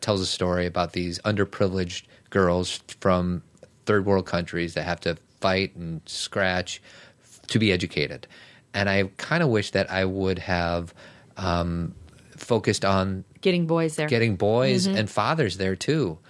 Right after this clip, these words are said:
Speaker 2: Mm-hmm.
Speaker 1: because the women and the girls for the mo-,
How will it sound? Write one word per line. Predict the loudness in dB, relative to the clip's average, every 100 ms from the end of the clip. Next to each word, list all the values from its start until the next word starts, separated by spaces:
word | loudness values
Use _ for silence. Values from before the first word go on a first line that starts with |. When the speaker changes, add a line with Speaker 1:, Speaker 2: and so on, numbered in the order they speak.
| -8
Speaker 2:
Mm-hmm. | -4 -2 0
Speaker 1:
because | 0 2 2 4 4 2 -2 -10 -14 -20 -8
the | -2
women | 0 2 2 2
and | 2
the | 2
girls | 2 4 4 2 -2 -8 -12 _ _
for | 0
the | 2
mo-, | 2